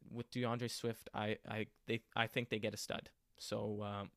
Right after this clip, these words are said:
you know what? Book it for the Miami Dolphins. They're gonna go offensive heavy in this year's draft. At number nineteen, we see the Las Vegas Raiders once again.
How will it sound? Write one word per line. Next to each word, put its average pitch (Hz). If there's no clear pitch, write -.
you 113
know 113
what? 113
Book 127
it -
for 113
the 113
Miami 107
Dolphins. 117
They're 123
gonna 117
go 107
offensive 117
heavy 113
in 104
this 101
year's 104
draft. -
At 135
number 160
nineteen, 156
we 135
see 143
the 123
Las 113
Vegas 110
Raiders 104
once 104
again. 151